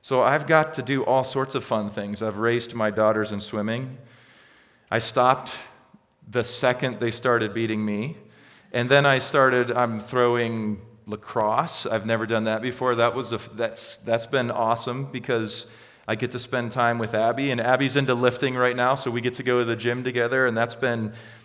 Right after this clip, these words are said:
incredible as well. And I get to play. Last night was playing volleyball, and Kenzie's telling me how to do that a little bit better. I'm never gonna play volleyball, but I love playing volleyball because I get to do it with Mackenzie. So it's finding ways that you can spend time with your kids,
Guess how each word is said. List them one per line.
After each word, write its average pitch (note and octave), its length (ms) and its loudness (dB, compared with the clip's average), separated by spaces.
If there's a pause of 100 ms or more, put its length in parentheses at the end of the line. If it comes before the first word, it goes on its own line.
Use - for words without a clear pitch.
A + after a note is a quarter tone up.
incredible A#2+ 760 2
as A#2 120 -4
well. A#2+ 300 4
And A#2 80 2
I A#2+ 80 4
get B2 160 -2
to A#2+ 80 -8
play. A#2+ 220 0
Last A#2+ 320 0
night B2 180 2
was A#2+ 120 -2
playing A#2+ 300 0
volleyball, B2 600 4
and A2 140 -2
Kenzie's A#2 500 -6 (300)
telling B2 340 2
me A#2+ 80 0
how A#2+ 160 4
to A#2 100 2
do A#2 200 -2
that A#2+ 200 6
a B2 40 4
little B2+ 200 0
bit C3 160 -2
better. C3 260 4
I'm B2+ 120 4
never C3 240 4
gonna B2+ 160 0
play C3 240 2
volleyball, A#2+ 400 2
but A#2+ 100 2
I A#2 60 6
love C3 340 4
playing B2+ 320 0
volleyball B2 400 2
because B2 300 -4
I A#2 60 2
get B2 180 -2
to A2+ 60 -10
do B2 120 -4
it A#2+ 80 -4
with C3 140 -6
Mackenzie. C#3 520 -4
So A#2+ 240 0
it's A#2 120 -4
finding D#3 680 2
ways C3+ 560 2
that A#2 220 2
you C#3 120 -2
can B2+ 180 -6
spend A#2+ 400 -4
time C3+ 380 -2
with A2+ 180 -6
your G#2 120 -2
kids, - 540 -6